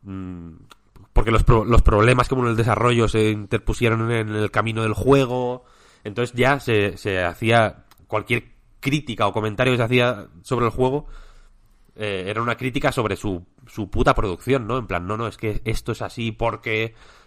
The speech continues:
eh, aquí ya la relación entre Koni-, entre Konami y Kojima ya era mala, <clears throat> el juego está inacabado, no sé qué, no sé cuál, no sé cuál, ¿eh?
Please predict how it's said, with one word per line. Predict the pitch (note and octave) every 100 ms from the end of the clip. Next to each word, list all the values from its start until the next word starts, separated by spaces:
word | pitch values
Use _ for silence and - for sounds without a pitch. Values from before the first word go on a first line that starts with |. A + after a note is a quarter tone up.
| _
eh, | G2+ F#2+ F2+ F2+ F2 E2 F2+ _ _ _
aquí | F#2 F2+ G#2
ya | G2 A2
la | G#2
relación | G2+ F#2 - G#2+
entre | G#2+ G#2 G#2 G#2
Koni-, | - G2 G2+ A2
entre | A2 G#2 G2+ G2+
Konami | G2+ G2+ G2+
y |
Kojima | G2+ G2+ G2+ G2+
ya | G2 G#2
era | G2
mala, | G2 A2 G#2+ G#2+ A2 - _ -
<clears throat> | C#3+ C3 F2+ G2 F#2+
el | F#2
juego | - A2
está | G2+ A2
inacabado, | G#2 - G2 A2+ A#2 A2 G#2
no | G2
sé | G2+
qué, | G#2+
no | G#2
sé | G2+
cuál, | G#2+
no | G2+
sé |
cuál, | G#2+ G#2
¿eh? | G#2+